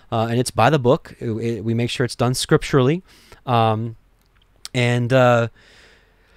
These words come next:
um, but yeah, it's not like we're, you know, reinstating the sacrifices. We're just literally slaughtering it ourselves instead of having someone else do the,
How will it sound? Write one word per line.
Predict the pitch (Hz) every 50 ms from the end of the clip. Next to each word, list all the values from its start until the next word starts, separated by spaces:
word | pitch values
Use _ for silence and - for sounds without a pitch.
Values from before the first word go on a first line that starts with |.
| _ _ _ _ _ _ _ _ _ _ _ _
um, | - 147 131 120 117 117 95 - - -
but | 143 156 156
yeah, | 160 131
it's | 123 127 120 - - -
not | 139 139 147 156
like | 139 131 131 - - - - - - -
we're, | 135 131 127 135 - -
you | 165 139
know, | 123 110 110 113 135 160 - -
reinstating | 165 139 127 127 131 131 - - 131 123 127
the | 123 113
sacrifices. | - 135 117 - 117 120 123 127 131 151 143
We're | 143 151
just | 147 - 180 - -
literally | 151 160 175 175 160
slaughtering | - - 170 165 170 170 175 170
it | 160 151
ourselves | 139 - - - 214 185 147 127
instead | 127 123 - - 151
of | 147 135
having | 120 135 139 143 160 156
someone | - - 175 170 170
else | 214 262 - -
do | - 92 87
the, | 87 78